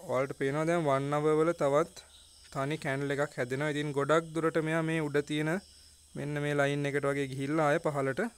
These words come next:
අනිවාර්යෙන් ඩවුන් එකට එනවා. හරි, මතක තියාගන්න මෙයා ඉන්නේ කී සපෝට් ඒරියා එක. හරි, හැබැයි මෙයා මෙතනින් ප්‍රයිස් එක රිජෙක්ට් වෙලා තියෙන එකත් එක්ක ලොකු චාන්ස් එකක් තියෙන්නේ මාකට් එක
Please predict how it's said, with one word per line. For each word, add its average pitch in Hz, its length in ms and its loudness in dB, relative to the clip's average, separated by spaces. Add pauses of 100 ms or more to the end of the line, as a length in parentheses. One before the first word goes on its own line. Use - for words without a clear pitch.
(1200)
අනිවාර්යෙන් 135 540 -4
ඩවුන් 135 320 0
එකට 127 220 -4
එනවා. 135 220 -2 (480)
හරි, 139 260 -4
මතක 135 320 -4
තියාගන්න 143 420 0
මෙයා 143 220 -2
ඉන්නේ 135 280 -6
කී 135 280 -6 (920)
සපෝට් 139 580 -2
ඒරියා 135 420 0
එක. 131 180 -2 (520)
හරි, 135 240 -6
හැබැයි 127 300 -2
මෙයා 127 160 -4
මෙතනින් 131 300 -6
ප්‍රයිස් 127 300 -2
එක 131 120 -2
රිජෙක්ට් 127 380 -4
වෙලා 147 200 0
තියෙන 143 240 -4
එකත් 131 320 -4
එක්ක 120 220 -6 (640)
ලොකු 135 220 -4
චාන්ස් 139 320 -2
එකක් 143 120 -2 (140)
තියෙන්නේ 147 360 -4
මාකට් 143 400 -6
එක 135 120 -2